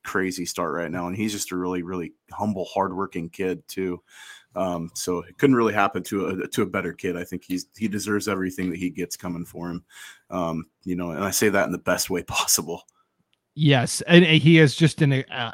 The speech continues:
Speaker 2: exceptional young man also. Just
Speaker 1: Absolutely.
Speaker 2: uh, polite, respectful, just the epitome of what you would want, um, as a leader of your team. So Case came into the season. We got this from Coach Eastman, Coach Zach Eastman, the head coach,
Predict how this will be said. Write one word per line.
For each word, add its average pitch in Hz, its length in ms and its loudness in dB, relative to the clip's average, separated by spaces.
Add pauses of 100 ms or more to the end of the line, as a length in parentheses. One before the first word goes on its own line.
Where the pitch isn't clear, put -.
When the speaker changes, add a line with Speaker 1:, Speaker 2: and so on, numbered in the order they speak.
Speaker 2:
exceptional 151 680 2
young 131 280 0
man 113 340 -2
also. 120 340 -6
Just 104 80 0
Speaker 1:
Absolutely. 98 540 0 (520)
Speaker 2:
uh, 107 220 -12 (100)
polite, 127 420 0
respectful, 127 640 -4
just 135 260 -4
the 117 100 -4
epitome 120 400 2
of 113 120 -4
what 123 140 -4
you 120 140 -4
would 113 180 -6
want, 120 340 -2 (400)
um, 107 420 -4 (200)
as 120 160 -4
a 110 100 -4
leader 113 380 0
of 110 140 -4
your 113 140 -4
team. 120 340 2 (300)
So 123 160 -2
Case 180 280 6
came 156 260 8
into 226 180 8
the 202 120 6
season. 135 760 4 (340)
We 127 140 0
got 139 180 4
this 135 140 6
from 123 160 -2
Coach 135 320 4
Eastman, 123 640 2
Coach 117 180 2
Zach 120 320 0
Eastman, 123 320 0
the 120 60 2
head 123 180 0
coach, 113 260 0